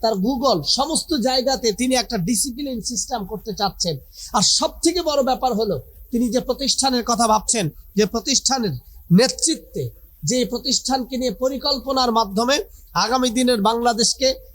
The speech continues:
একটি শ্রেষ্ঠ নেতৃত্ব দেওয়া দরকার। দেখুন, চুয়ান্ন বছর ধরে, আমি আপনাদেরকে বলতে চাই, টানা চুয়ান্ন বছর ধরে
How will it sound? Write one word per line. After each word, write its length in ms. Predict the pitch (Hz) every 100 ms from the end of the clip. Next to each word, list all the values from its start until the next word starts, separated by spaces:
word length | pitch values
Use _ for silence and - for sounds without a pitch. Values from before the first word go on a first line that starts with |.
| -
একটি 220 | 196 -
শ্রেষ্ঠ 380 | - 254 - 247
নেতৃত্ব 540 | 226 214 254 190 247
দেওয়া 220 | 226 214
দরকার। 340 | 214 202 196 180
দেখুন, 380 | 269 - 240 135 - - -
চুয়ান্ন 440 | - 269 294 339 311
বছর 320 | 285 - 277
ধরে, 360 | 214 233 190 117 - - - - - - -
আমি 220 | 190 254
আপনাদেরকে 420 | 202 247 247 214
বলতে 340 | 220 240 -
চাই, 240 | 233 233 208
টানা 320 | - 233 240 -
চুয়ান্ন 480 | - 269 302 339 339
বছর 320 | 294 226 -
ধরে 500 | 226 175 214 196 247